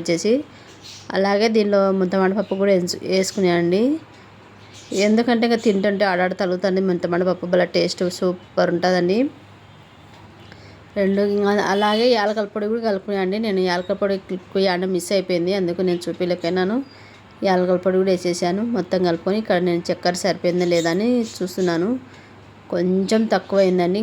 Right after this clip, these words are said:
కానీ కొంచెం మళ్ళీ వేసుకుంటున్నాను చక్కెర వచ్చేసి. సూపర్ ఉంటాయండి కొబ్బరి కచ్చకాయలు మటుకు. అప్పుడప్పుడు అనుకొని నేను చేసిన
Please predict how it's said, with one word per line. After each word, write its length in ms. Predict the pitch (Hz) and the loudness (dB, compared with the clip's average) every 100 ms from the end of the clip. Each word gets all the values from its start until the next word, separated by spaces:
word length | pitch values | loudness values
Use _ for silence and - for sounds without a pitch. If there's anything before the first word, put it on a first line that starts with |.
| 226 | 0
కానీ 160 | 190 208 - | 0 -2 -2
కొంచెం 300 | 175 175 185 | -2 0 0
మళ్ళీ 220 | 175 175 190 | 0 2 2
వేసుకుంటున్నాను 580 | 185 - 180 175 170 190 202 | 0 -2 -2 0 -2 -2 -2
చక్కెర 260 | 190 180 170 | -2 0 -2
వచ్చేసి. 400 | 165 170 185 220 285 - - - - - - - - - - - - - - - | -2 -4 -2 -2 -2 -6 -14 -14 -12 -14 -16 -20 -20 -20 -20 -20 -20 -20 -18 -14
సూపర్ 500 | - 185 180 - 196 190 | -2 0 0 0 2 2
ఉంటాయండి 360 | 190 208 202 196 | 2 2 0 0
కొబ్బరి 280 | 185 175 180 | 0 0 0
కచ్చకాయలు 420 | 190 185 - 185 180 | 0 -2 0 0 2
మటుకు. 300 | 175 - 196 226 247 - - - - - - - - - - - - | -2 -2 -2 -2 -6 -12 -20 -20 -20 -20 -20 -20 -20 -20 -20 -16 -10
అప్పుడప్పుడు 600 | 160 - - 170 165 233 | -10 -6 -2 -2 0 0
అనుకొని 340 | 233 214 220 233 | 2 2 0 0
నేను 160 | 220 202 | 0 0
చేసిన 280 | 190 202 | -2 0